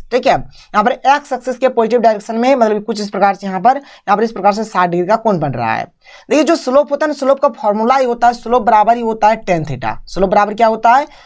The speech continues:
स्लोप का जो फॉर्मूला होता है जिसको हम लोग एम भी बोलते हैं, एम का फॉर्मूला होता है टैन theta। और theta के जगह पर यहाँ पर कितना डिग्री है, साठ डिग्री दिया हुआ है, तो मतलब यहाँ पर बात हो जाएगा टैन साठ डिग्री का। टैन साठ डिग्री का मान निकाल दीजिए, यही हो जाएगा आप लोगों का स्लोप।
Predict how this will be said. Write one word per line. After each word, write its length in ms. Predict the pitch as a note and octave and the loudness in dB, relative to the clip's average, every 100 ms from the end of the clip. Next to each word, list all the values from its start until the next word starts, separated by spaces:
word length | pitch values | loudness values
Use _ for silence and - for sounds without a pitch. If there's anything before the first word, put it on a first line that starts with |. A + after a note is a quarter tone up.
| - | -18
स्लोप 400 | - G#3 B3 B3+ | -4 2 2 2
का 120 | A3+ | -2
जो 100 | A3 | -2
फॉर्मूला 340 | G#3+ F#3 F#3+ G#3 | -4 -4 2 2
होता 240 | G3 F#3+ | 2 2
है 60 | F#3+ | 0
जिसको 200 | F3+ F#3+ | 0 -4
हम 60 | |
लोग 180 | F#3 - | -6 -2
एम 200 | F#3 F#3 | 0 2
भी 80 | G#3+ | 2
बोलते 280 | G3+ F#3 F#3+ | 0 0 -2
हैं, 80 | F#3 - | -6 -4
एम 160 | G#3+ | -2
का 100 | A3+ | -2
फॉर्मूला 320 | G#3 F3 F#3 F#3+ | -2 -4 0 0
होता 280 | E3+ E3+ | 0 0
है 80 | F#3 G3+ - | 0 0 0
टैन 260 | A3+ C4+ B3 | 0 0 -4
theta। 360 | A3 G#3+ C3+ G#2+ _ _ - - | -4 0 0 -2 _ _ -20 -4
और 80 | G#3 | -4
theta 320 | A3+ A3+ C#4+ | -2 0 0
के 80 | D4 | 2
जगह 140 | C4+ | 0
पर 100 | C4+ | 2
यहाँ 140 | C4 B3+ | 2 0
पर 80 | C#4 | -4
कितना 260 | C4+ D4 | -2 0
डिग्री 220 | D4 D#4 | 2 2
है, 400 | D#4 C#4+ F3 - _ | 4 4 2 -6 _
साठ 320 | - A#3+ C4+ | -2 0 0
डिग्री 280 | A#3+ B3+ B3 | -4 -4 -4
दिया 200 | G3 G3 | 2 2
हुआ 240 | E3 D3 B2+ | 2 -2 -2
है, 160 | A#2 - _ | -4 -8 _
तो 60 | F#3 | -2
मतलब 200 | A3+ B3+ | 2 2
यहाँ 140 | B3 | 2
पर 100 | A#3+ A3 | 2 2
बात 260 | A3 A3 | 0 0
हो 100 | G#3+ | -4
जाएगा 280 | G#3 G3+ G3+ | 2 4 2
टैन 340 | G3+ G#3+ C4 D4+ - - | 2 2 2 -2 -12 -18
साठ 320 | - G3+ G3 | -4 -2 0
डिग्री 260 | E3 D#3 C#3+ | -2 -4 -4
का। 140 | B2+ | -6
टैन 220 | B2+ F#3+ | 0 0
साठ 200 | G#3 F#3+ | 0 -2
डिग्री 180 | F#3+ G3 | 0 0
का 100 | F#3+ | 0
मान 180 | F#3+ G3+ | 2 2
निकाल 240 | G#3 A#3 | 2 2
दीजिए, 300 | A3+ A3 C4+ | 0 0 2
यही 440 | D4+ - _ G#3+ B3 | 2 -2 _ 2 2
हो 140 | G#3+ | 0
जाएगा 320 | G3 F#3 F3+ | 2 2 4
आप 160 | F3 E3+ | 0 0
लोगों 160 | E3+ E3+ | -2 2
का 120 | A#3+ | 0
स्लोप। 460 | A#3+ C4 F#3+ - | 0 0 0 0